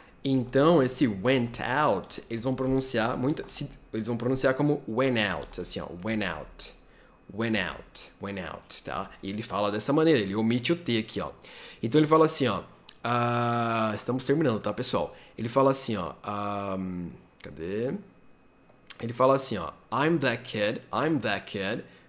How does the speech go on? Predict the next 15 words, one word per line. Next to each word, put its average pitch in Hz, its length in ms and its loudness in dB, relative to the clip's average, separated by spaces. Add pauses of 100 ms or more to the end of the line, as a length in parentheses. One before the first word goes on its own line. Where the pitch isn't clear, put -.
(200)
whose 127 260 -4
father", 104 520 0 (280)
eu 185 200 6
sou 131 320 4
aquela 95 320 0
criança 120 600 0
de 143 180 -2
quem 117 260 0
o 131 60 -2
pai 117 460 0 (320)
went 117 480 2
out, 110 540 0
saiu, 143 720 2 (640)
"for 151 460 0
a 107 140 0